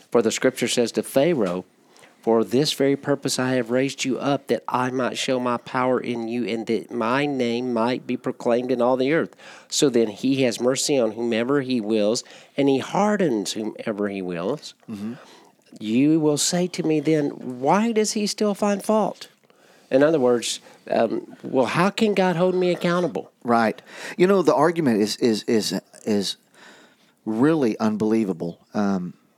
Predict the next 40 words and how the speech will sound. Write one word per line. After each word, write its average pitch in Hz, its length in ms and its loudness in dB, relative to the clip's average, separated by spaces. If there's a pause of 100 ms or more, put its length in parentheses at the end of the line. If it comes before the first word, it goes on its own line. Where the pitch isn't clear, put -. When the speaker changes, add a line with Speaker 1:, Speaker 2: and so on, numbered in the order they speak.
(140)
Speaker 2:
i-, 123 60 2
it's 120 360 2
supernatural. 107 800 0 (140)
The, 117 280 -2
it 127 180 4
really 127 320 2
is. 120 140 0
We 127 220 2
wouldn't 143 260 2
have 104 80 -2
made 104 200 0
this - 180 -2
up. 135 220 2 (340)
He, 165 140 4
he, 147 320 -2 (400)
Paul 202 480 2
is 120 200 2
going 151 300 2
back, 127 420 2
and 107 80 -2
he's, 117 260 -2
he's 120 260 0
taken 165 340 0
these 107 240 2
people - 300 -4
all 117 160 2
the 139 80 0
way 143 80 4
back 123 380 0
to 123 120 2
the 113 100 2
two 151 200 0
most 139 240 0
important - 340 0
figures 143 380 2
in 123 80 0
their 123 100 -2
life, 123 400 0 (720)
Moses 139 460 2
Speaker 1:
Moses. 107 400 0